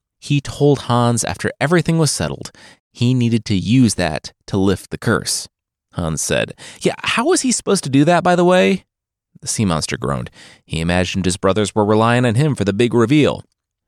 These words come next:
He shook his scaly, slimy head, always making him do all the work. Yes, Hans should take the scale the hair, and the feather to the fountain of the waters of life. There, he will be able to free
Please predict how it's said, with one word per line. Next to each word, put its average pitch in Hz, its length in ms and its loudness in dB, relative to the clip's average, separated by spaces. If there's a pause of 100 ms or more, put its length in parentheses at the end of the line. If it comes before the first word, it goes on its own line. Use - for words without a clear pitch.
(100)
He - 160 -6
shook - 260 -6
his 78 140 -4
scaly, 92 840 -2
slimy 85 640 -4
head, 80 220 -2
always 143 260 0
making 113 280 -2
him 85 180 -4
do 73 100 -2
all 69 80 -4
the - 80 -4
work. 73 320 -4 (260)
Yes, - 640 -4 (460)
Hans 131 480 0
should - 280 -6
take - 260 -4
the 139 100 0
scale 78 640 -4 (260)
the 127 80 -2
hair, 120 540 2
and 113 140 -2
the 101 60 -2
feather 110 480 0 (320)
to - 100 -2
the 131 120 0
fountain 139 540 -2
of 113 120 -4
the 117 100 4
waters 104 440 2
of 90 100 -4
life. 85 500 -2 (420)
There, 139 420 2 (260)
he 127 140 0
will 139 100 4
be 117 160 2
able 113 160 0
to 113 80 2
free 120 540 2